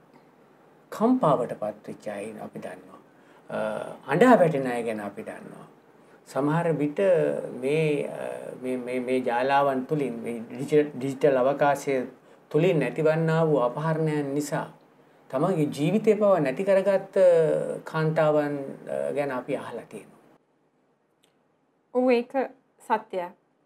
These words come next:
Speaker 2: මම, අ, ඒ වගේ පෞද්ගලිකව දන්න අඳුනන කීප දෙනෙක්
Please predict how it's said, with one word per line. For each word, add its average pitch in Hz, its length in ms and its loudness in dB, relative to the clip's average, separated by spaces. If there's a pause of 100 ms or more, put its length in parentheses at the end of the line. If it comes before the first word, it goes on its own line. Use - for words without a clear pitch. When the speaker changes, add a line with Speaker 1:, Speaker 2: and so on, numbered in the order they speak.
Speaker 2:
මම, 196 180 -6 (400)
අ, - 120 -12 (960)
ඒ 214 100 8
වගේ 202 360 2 (1120)
පෞද්ගලිකව 262 680 4
දන්න 214 300 0
අඳුනන 202 440 -6
කීප 202 260 -10
දෙනෙක් 196 300 -8